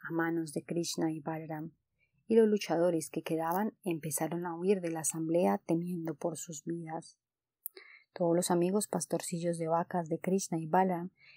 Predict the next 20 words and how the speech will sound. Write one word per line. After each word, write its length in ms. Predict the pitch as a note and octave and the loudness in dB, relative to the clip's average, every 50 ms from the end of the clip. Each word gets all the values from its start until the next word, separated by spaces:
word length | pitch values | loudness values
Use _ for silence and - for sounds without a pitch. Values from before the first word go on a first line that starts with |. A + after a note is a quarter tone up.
| - _ - | -20 _ -2
se 120 | - G#3 | 2 4
les 200 | G3+ G#3 G#3 - | 4 4 4 4
acercaron 540 | G#3 G3 G3 G3+ G3 - - A#3 B3 B3+ B3+ | 2 2 2 0 0 2 2 4 4 4 4
y 40 | A#3 | 4
los 180 | G#3+ G3 F#3+ | 4 4 2
felicitaron 640 | - - F3 F3 E3 - D#3+ - D#3+ D#3+ F3 G#3 A#3 | 2 0 -2 -2 -2 -2 -2 -2 0 0 2 0 2
con 220 | A3 - G3+ F#3+ F3 | 2 2 2 2 2
gran 260 | E3 E3 D#3 D#3 D3 | 2 2 2 2 0
placer. 540 | C#3+ D#3 D3+ C#3+ - - D#3 D#3 D#3 D#3 - _ _ _ _ _ - - - _ _ _ _ - - - _ _ _ _ | -4 -6 -6 -4 -4 -4 -6 -6 -8 -10 -16 _ _ _ _ _ -20 -20 -20 _ _ _ _ -20 -20 -20 _ _ _ _
Mientras, 680 | - F3+ E3+ E3 D3+ - - E3 D#3+ D#3+ E3 - - - _ _ _ - - _ _ _ - | 0 2 2 2 2 -2 -2 -2 -2 -2 -4 -6 -10 -14 _ _ _ -20 -20 _ _ _ -2
mientras 680 | F#3 F#3 F3+ F3+ - - F3+ E3+ F3 F3 - - - _ _ _ _ _ _ _ _ _ _ _ _ _ _ _ _ _ _ _ _ _ _ _ _ _ _ _ _ _ _ _ _ _ _ _ _ _ - - - - - | 0 0 0 0 2 2 4 4 4 2 0 -4 -8 _ _ _ _ _ _ _ _ _ _ _ _ _ _ _ _ _ _ _ _ _ _ _ _ _ _ _ _ _ _ _ _ _ _ _ _ _ -20 -20 -16 -4 0
los 240 | G3 F#3 F3+ - - | 2 2 4 4 4
tambores 500 | F3 F3 E3+ F3 G3 G#3+ A#3 A#3 - - | 4 4 6 8 8 8 8 6 6 2
redoblaban 760 | F3+ F#3 F3+ F3 E3+ E3 E3+ E3+ F3 F3 E3 E3 E3 E3 - - | -4 -4 -4 -4 -4 -2 0 2 2 2 2 0 -2 -2 -2 -2
y 200 | G3 F3 F3 F3+ | -2 0 2 2
ellos 280 | G3 F#3+ F3 - - | 2 2 0 0 0
hablaban 440 | E3 D#3+ E3 E3+ E3+ E3+ E3+ E3+ D#3 | -2 0 2 2 2 2 2 0 -2
sobre 280 | D3 - E3 D#3+ E3 D#3+ | -2 -2 -2 -2 -4 -4
la 160 | D#3+ D#3+ D#3 | -4 -4 -6
victoria, 580 | D#3+ D3 - - F#3 F#3+ G3 F#3+ G3+ G#3+ A3 | -6 -10 -4 0 2 2 2 2 0 -2 -4